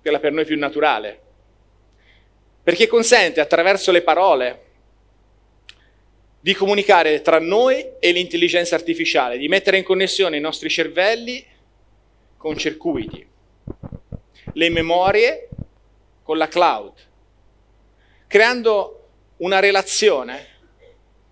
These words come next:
che, come avete visto come con la bambina, supera progressivamente quella di essere davanti a un ennesimo elettrodomestico, è un compagno.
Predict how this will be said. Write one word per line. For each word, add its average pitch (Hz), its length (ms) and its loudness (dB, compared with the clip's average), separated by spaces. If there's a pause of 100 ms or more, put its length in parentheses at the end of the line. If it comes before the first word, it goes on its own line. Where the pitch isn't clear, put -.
(960)
che, 165 140 -20
come 175 160 -6
avete 170 180 -4
visto 170 300 -8
come 131 520 -12
con 143 140 -10
la 135 80 -2
bambina, 131 720 -10
supera 123 680 -8 (840)
progressivamente 143 1040 -6 (1300)
quella 160 240 -2
di 135 120 -6
essere 139 300 -4
davanti 127 720 -10
a 151 140 -8
un 147 180 -12
ennesimo 139 640 -8
elettrodomestico, 123 800 -12
è 143 40 -8
un 156 100 -12
compagno. 113 640 -14